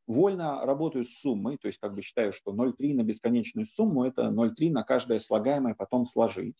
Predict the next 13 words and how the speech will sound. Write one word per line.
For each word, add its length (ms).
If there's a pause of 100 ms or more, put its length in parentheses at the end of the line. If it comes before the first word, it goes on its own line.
(100)
То 60
есть 100
как 160
бы 140 (260)
раскрываю 560
скобки 400
в 60
бесконечной 540
сумме, 260
не 120
задумываясь 500
о 60
том, 260